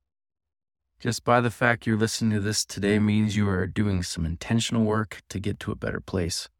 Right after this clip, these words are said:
Hope you find this info useful, and if you have any questions or want to seek out additional help, please email us at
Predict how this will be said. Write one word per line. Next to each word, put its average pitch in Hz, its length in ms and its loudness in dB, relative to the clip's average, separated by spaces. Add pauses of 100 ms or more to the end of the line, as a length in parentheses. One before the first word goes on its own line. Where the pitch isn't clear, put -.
(960)
Hope 139 240 4
you 117 160 2
find 120 520 4
this 117 280 -2
info 113 240 4
useful, 135 560 2 (400)
and 98 240 2
if 95 160 -2
you 95 80 -2
have 92 160 0
any 95 120 -2
questions 107 520 0
or 90 80 0
want 92 200 0
to 90 40 -2
seek - 280 -4
out 95 220 -4
additional 98 460 0
help, 90 240 2
please 101 280 0
email 95 300 4
us 92 320 -4
at - 320 -4